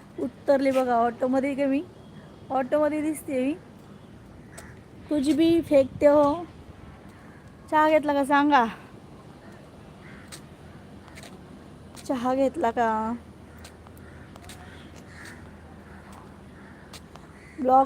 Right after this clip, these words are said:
टाकलेला आहे मी, अं, सर्वांनी जाऊन बघा बरं का, आज ब्लॉग टाकलेला आहे मी. मी ब्लॉग शक्यतो बनवत नाही आहे, पण जेव्हा जेव्हा बनवते तेव्हा टाकते विशेष वेगळं काही असेल तर. हां, हां, हां, हां.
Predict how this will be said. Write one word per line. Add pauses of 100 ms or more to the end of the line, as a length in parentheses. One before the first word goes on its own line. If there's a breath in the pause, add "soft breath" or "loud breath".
(120)
टाकलेला
आहे
मी,
अं, (100)
सर्वांनी
जाऊन
बघा
बरं
का,
आज (640)
ब्लॉग (140)
टाकलेला
आहे
मी.
मी
ब्लॉग (380)
शक्यतो
बनवत
नाही
आहे, (680 loud breath)
पण
जेव्हा
जेव्हा
बनवते
तेव्हा (220)
टाकते
विशेष
वेगळं
काही
असेल
तर. (680 loud breath)
हां,
हां,
हां,
हां.